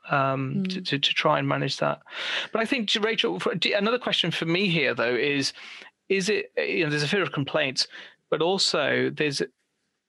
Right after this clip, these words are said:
Speaker 1: there's a bit about, um, wanting to be liked and,
Speaker 2: Mm-hmm.
Speaker 1: uh,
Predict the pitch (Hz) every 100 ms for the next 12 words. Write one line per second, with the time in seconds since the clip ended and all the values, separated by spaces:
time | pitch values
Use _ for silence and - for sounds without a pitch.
0 | _ _ _ 151 165 175 170 156 147 -
1 | 151 139 135 131 127 - _ _ _ _
2 | _ _ _ - - _ _ _ _ _
3 | _ _ _ 160 165 165 - 160 143 143
4 | 139 139 196 - - - _ - - 143
5 | 135 135 131 151 139 135